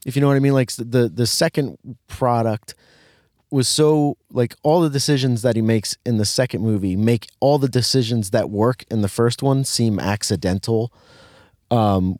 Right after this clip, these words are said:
which, which makes it seem less like, it makes it seem less as if this is a work of talent and more of,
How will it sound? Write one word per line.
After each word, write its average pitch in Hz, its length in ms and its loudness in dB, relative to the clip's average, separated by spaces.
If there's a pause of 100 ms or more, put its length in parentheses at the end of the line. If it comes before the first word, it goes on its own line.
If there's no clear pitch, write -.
which, - 360 -2
which 123 260 -2
makes 131 260 0
it 123 140 -4
seem 131 320 2
less 123 320 0
like, 113 220 -2 (1080)
it 143 80 -6
makes 170 260 0
it 160 80 -8
seem 151 280 0 (680)
less 143 580 0
as 139 220 2
if 135 120 -2
this 139 200 0
is 120 80 -2
a 123 80 2
work 123 280 0
of 117 120 -6
talent 117 440 -2
and 110 140 -4
more 117 340 2
of, 107 300 -2